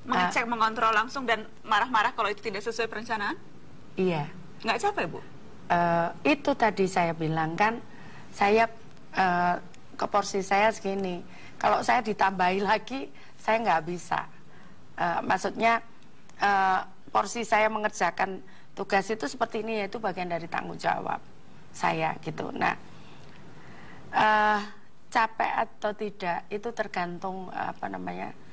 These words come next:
Speaker 2: tergantung saya akan, saya akan merasa senang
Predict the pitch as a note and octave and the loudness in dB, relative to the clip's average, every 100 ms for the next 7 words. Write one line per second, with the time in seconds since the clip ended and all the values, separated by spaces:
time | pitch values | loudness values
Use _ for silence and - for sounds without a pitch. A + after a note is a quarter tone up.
0 | - - - G#3 G3+ F#3 F#3 G3 G3 A3+ | -14 -12 0 2 4 2 4 0 4 4
1 | C4 C4+ B3 A3+ A3+ - - - - - | 6 4 4 0 -2 -10 -12 -14 -14 -14
2 | - - - A3 A#3+ A#3+ - A3+ G#3+ G3+ | -14 -10 2 4 6 2 2 0 2 0
3 | F#3+ F#3 F#3+ F3 E3 E3+ E3+ | 2 0 0 -2 0 -2 -2